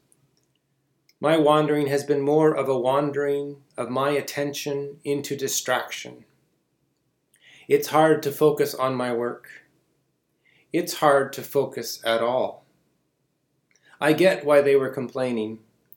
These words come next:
but I don't want to dwell on that side of the story. I also don't want to dwell on God's anger with their complaining,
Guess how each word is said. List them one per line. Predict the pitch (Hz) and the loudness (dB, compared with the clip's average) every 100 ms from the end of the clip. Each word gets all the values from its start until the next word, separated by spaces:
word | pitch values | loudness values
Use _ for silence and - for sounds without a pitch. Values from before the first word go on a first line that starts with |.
| _ | _
but | 143 | 4
I | 156 | 4
don't | 196 175 | 4 2
want | 175 | -4
to | 160 | -4
dwell | 151 139 156 139 117 113 | -4 2 4 4 2 0
on | 127 127 | -2 -2
that | 131 131 | -2 -4
side | - 117 113 | -2 0 0
of | 107 | -4
the | |
story. | - - 117 62 62 - _ _ _ _ _ _ _ _ _ _ _ _ _ | -10 -10 -6 -6 -8 -10 _ _ _ _ _ _ _ _ _ _ _ _ _
I | 143 | 2
also | 185 208 208 | 6 6 4
don't | 185 185 | 2 0
want | 170 175 170 | 0 -2 -2
to | 151 | -6
dwell | 143 160 151 | 0 4 4
on | 147 147 143 | 2 0 2
God's | 143 143 143 - | 2 2 0 -2
anger | 143 170 127 | -2 -2 -2
with | 107 104 | -4 -4
their | 117 107 | -2 -2
complaining, | 110 104 113 107 101 101 | -4 -8 -4 -4 -4 -10